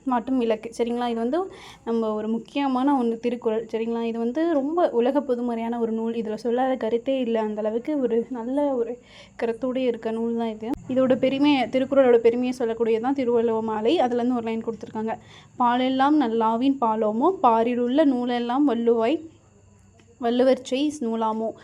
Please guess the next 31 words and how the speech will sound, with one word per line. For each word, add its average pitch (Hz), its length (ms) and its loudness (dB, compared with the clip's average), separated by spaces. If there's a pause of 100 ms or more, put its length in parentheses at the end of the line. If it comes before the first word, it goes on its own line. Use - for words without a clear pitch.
(280)
அப்படின்னு 233 340 -2
கொடுத்துருக்காங்க. 220 520 -6
சரிங்களா? 226 340 -2 (500)
அடுத்தது, 247 420 -2
"வள்ளுவன் 247 480 0
தன்னை 233 260 0
உலகினுக்கே 233 540 0
தந்து 233 260 0
வான்புகழ் 262 520 0
கொண்ட 233 220 0
தமிழ்நாடு" 233 500 0
என்று 233 260 2
பாரதியாரும் 226 600 4
திருக்குறள்ல 214 380 -2
சொல்லியிருக்காரு. 208 440 -6 (340)
"இந்நூல் 254 500 6
பலருக்கும் 254 560 4
பல 233 200 4
வகையால் 233 460 2
பயன்படும் 233 480 0
சிறப்பு 233 380 -4
வாய்ந்தது. 208 440 -4
உலகில் 247 360 2
காணும் 226 300 -2
பல 214 180 -2
மொழிகளிலும் 233 580 -2
மொழிபெயர்க்கப்பட்ட 240 760 -2 (440)
அடுத்தடுத்த 254 500 0
நூலாக 240 420 2
விளங்குவது 226 440 0
இந்நூலே." 220 480 0